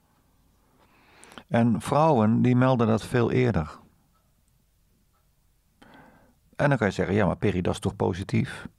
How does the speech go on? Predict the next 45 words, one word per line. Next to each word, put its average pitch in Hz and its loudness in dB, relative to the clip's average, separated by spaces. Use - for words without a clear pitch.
Ja, 139 0
dat 143 0
is 151 -4
ook 123 -6
positief. - -8
Dat 156 -2
is - -6
positief. 107 -4
Want 113 0
ik 95 0
wil 92 2
niet 90 2
dat 98 0
er 98 0
een 98 2
fout 117 0
in 98 0
het 92 0
systeem 87 -2
zit, 87 -4
eh, - 0
die 104 2
ik 101 0
niet 120 2
weet. 113 -4
Ik, - -12
ik - -16
wil 104 -2
graag - -4
weten 104 0
van 107 0
elke 117 0
fout. - -2
En 107 4
liever 113 2
heb 98 0
ik 107 -6
dat 98 -2
er 90 -6
helemaal 92 2
geen 101 -2
fouten 98 -2
te 98 -2
rapporteren 113 0
zijn. 85 -4